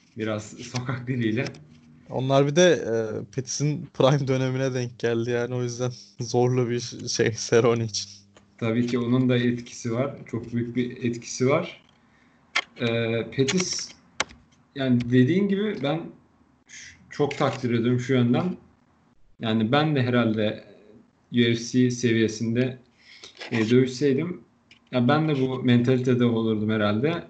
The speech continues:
Speaker 1: Yani bir lightweight'te, e, welterweight'e çıkıyor. Sonra tekrar lightweight'e iniyor. Takip edemiyoruz. Yani bir de şimdi şeylere bakıyorsunuz. E, dövüştüğü isimlere bakıyorsunuz.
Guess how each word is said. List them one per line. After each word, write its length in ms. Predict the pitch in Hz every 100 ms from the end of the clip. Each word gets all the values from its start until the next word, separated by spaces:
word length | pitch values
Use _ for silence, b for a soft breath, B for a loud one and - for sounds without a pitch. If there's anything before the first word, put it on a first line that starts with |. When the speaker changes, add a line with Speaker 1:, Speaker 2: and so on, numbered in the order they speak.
| - -
Speaker 1:
Yani 320 | 107 107 113
bir 120 | 135 143
lightweight'te, 960 | 147 143 151 147 143 - 151 147 147 - b b b b
e, 180 | 117 110
welterweight'e 760 | 107 120 123 123 127 127 123 127
çıkıyor. 500 | 123 - 123 123 120 - _ -
Sonra 500 | - 120 120 120 120
tekrar 520 | 123 120 123 120 - - _ b b b b - 147
lightweight'e 640 | 123 113 113 123 120 120
iniyor. 420 | 127 123 123 123 123 - -
Takip 360 | 123 123 120
edemiyoruz. 720 | 127 135 131 113 147 - - _ _ _ _ _
Yani 360 | 120 110 117 117
bir 140 | 127 127
de 100 | 143
şimdi 300 | - 143 139
şeylere 380 | 139 127 131
bakıyorsunuz. 760 | 131 123 113 - 110 107 - - b b b b -
E, 60 | 117 101 92 123 - - 120
dövüştüğü 340 | 117 113 - 143
isimlere 440 | 123 131 135 147
bakıyorsunuz. 600 | 131 123 120 143 185 180